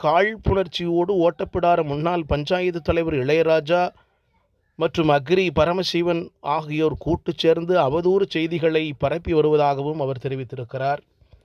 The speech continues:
மேலும் அவதூறு பரப்பும் வகையில் பொய் செய்திகளை மக்களிடையே பரப்பி அசாதாரண சூழ்நிலையை உருவாக்கி சட்ட ஒழுங்கு பிரச்சனையை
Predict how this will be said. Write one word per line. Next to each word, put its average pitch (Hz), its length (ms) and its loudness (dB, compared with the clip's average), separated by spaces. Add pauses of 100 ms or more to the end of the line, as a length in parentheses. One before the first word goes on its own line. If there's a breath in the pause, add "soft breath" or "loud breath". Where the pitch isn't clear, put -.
(840 soft breath)
மேலும் 175 400 4
அவதூறு 208 480 2
பரப்பும் 185 360 0
வகையில் 180 460 -6
பொய் 185 240 -2
செய்திகளை 185 640 -2
மக்களிடையே 175 600 -2
பரப்பி 175 460 0
அசாதாரண 180 840 2
சூழ்நிலையை 175 560 -4
உருவாக்கி 170 560 -2
சட்ட 170 440 -2
ஒழுங்கு 165 340 0
பிரச்சனையை 160 560 -2